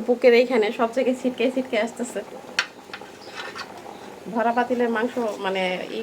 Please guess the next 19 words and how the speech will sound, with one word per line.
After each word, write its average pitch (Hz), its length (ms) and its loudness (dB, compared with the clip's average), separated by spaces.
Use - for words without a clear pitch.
করা 226 220 2
আসলে 240 260 -2
অনেক 208 160 -4
কষ্টের। 202 380 -8
তো - 120 -2
এই 254 80 6
যে 247 120 6
এটা 233 120 -10
একটা 226 140 0
কাঠের 226 340 4
ই, - 20 -6
এটা 196 120 -2
বাঁশ 196 220 4
দিয়ে 220 180 -2
তৈরি 208 240 -2
করা 196 220 0
হয়, 196 160 2
এটা 175 200 0
অনেক 214 160 0